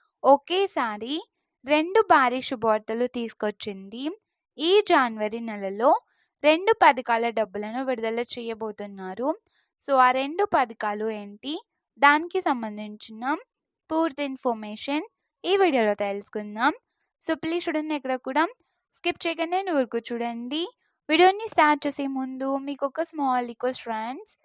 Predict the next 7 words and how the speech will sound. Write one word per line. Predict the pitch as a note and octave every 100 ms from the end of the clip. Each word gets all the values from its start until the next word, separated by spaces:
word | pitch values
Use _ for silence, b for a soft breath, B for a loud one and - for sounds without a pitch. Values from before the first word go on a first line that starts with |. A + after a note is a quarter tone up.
| _ _ _ -
టీజీ | D#4+ D#4+ F#4
గవర్నమెంట్ | F#4 D4+ C4 B3+ A#3+ A#3 A#3
నుంచి | G#3+ G#3 G#3 B3
అలాగే | A3 G3 G3 G3+ D4+ A4 _ _ _ _ -
సెంట్రల్ | E4 F4+ G#4+ A4
గవర్నమెంట్ | D#4+ C4+ A3+ A3 A3
నుంచి | G#3+ G#3 G#3+ D4